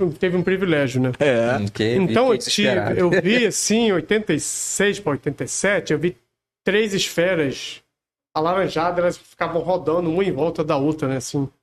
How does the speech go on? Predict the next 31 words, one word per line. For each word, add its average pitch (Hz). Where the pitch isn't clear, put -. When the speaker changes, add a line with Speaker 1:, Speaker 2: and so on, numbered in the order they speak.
Speaker 3:
Caramba. 101
Speaker 1:
Mas 170
não 208
foi 247
eu 254
sozinho 202
que 185
vi, 139
né? 131
Eu 131
chamei 156
meu 202
Speaker 3:
E 190
Speaker 1:
pai, 175
Speaker 3:
foi 131
um 135
Speaker 1:
chamei, 147
Speaker 3:
movimento 135
mesmo 120
que -
eles 110
falaram. 104
Speaker 1:
é, -
chamei 180
meu 196
pai, 190
chamei 151
minha 165
mãe, 160
<clears throat> -
meu, 151